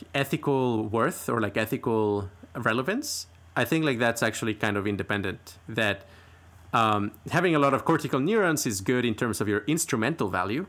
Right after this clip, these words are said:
you know, how much you can benefit the world. But it, I don't think it matters very much in terms of your capacity to suffer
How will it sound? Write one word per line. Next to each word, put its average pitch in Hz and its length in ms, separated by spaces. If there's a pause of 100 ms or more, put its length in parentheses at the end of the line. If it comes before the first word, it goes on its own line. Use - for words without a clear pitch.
you 113 80
know, 101 100
how 113 180
much 92 200
you 113 60
can 98 200 (220)
benefit 117 420
the 101 80
world. 107 340 (640)
But 139 120
it, 147 300
I 151 80
don't 165 120
think 160 140
it 123 100
matters 120 280
very 113 180
much 107 240
in 107 80
terms 104 260
of 98 340
your 123 160
capacity 110 580
to 101 120
suffer 180 480